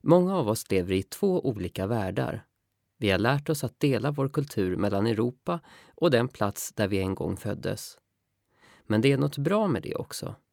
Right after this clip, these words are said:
Vi kan förstå och känna medkänsla med varandra. Vi kan inspirera varandra.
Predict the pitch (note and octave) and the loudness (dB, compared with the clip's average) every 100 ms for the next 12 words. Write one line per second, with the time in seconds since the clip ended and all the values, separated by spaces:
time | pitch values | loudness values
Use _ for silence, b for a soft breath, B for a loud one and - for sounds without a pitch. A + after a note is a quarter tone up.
0 | _ _ - G#2+ B2+ B2 C3+ - - G3+ | _ _ -4 -2 0 -2 -2 -2 -2 -2
1 | B2 F2+ G2+ A2+ A#2 C#3+ C#3 G2+ F3 F3+ | 0 -4 -2 -2 2 2 2 0 -2 -2
2 | - D3+ G2+ F#2 G2 G2+ - - - _ | -2 -2 0 -2 -6 -10 -14 -16 -20 _
3 | B B B - G2+ - F2 F#2 G2 - | B B B -4 -4 -2 -2 0 0 -2
4 | - F#2+ D3 C#3+ F#2 F#2 F#2 - - | -2 0 2 2 0 -2 -4 -8 -12